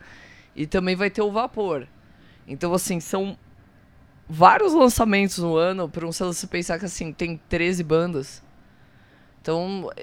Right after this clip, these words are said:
eu acho que ao mesmo tempo que a gente tá vivendo uma situação bem difícil pra atuar no mercado artístico, a gente tá, é, usando isso a nosso favor.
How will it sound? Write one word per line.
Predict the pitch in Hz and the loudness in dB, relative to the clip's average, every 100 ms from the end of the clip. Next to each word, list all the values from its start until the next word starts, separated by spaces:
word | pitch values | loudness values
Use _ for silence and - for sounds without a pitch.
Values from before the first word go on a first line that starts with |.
| - - | -18 -6
eu | 151 196 | -2 2
acho | 190 208 - | 4 2 -2
que | - 214 220 | -6 -4 0
ao | 202 | 0
mesmo | 202 202 214 | 0 -4 -4
tempo | 208 202 190 | -4 -4 -4
que | 190 | -6
a | |
gente | 180 | -4
tá | - 185 | -4 -4
vivendo | 180 185 180 | -2 -4 -4
uma | 170 | -6
situação | 175 - 175 - 170 | -8 -6 -8 -6 -6
bem | 156 190 | -6 -6
difícil | 185 - 180 202 196 | -8 -8 -10 -8 -10
pra | 175 160 156 | -6 -2 -2
atuar | 156 - 160 143 156 170 143 147 - - - | -2 -2 2 4 6 4 0 -6 -14 -20 -14
no | 147 | -8
mercado | 151 151 165 147 143 | -4 -4 -2 0 0
artístico, | 139 - 165 170 190 | -4 -6 -6 -4 -2
a | |
gente | 180 180 - | -2 -2 -4
tá, | - 180 175 190 185 175 - | -2 0 2 2 0 -4 -4
é, | 143 151 156 | -2 0 0
usando | 175 160 180 175 | -2 -4 -6 -4
isso | 180 - | -4 -2
a | 185 | -4
nosso | 190 - | -4 -8
favor. | - 226 202 170 143 | -10 -8 -6 -4 -4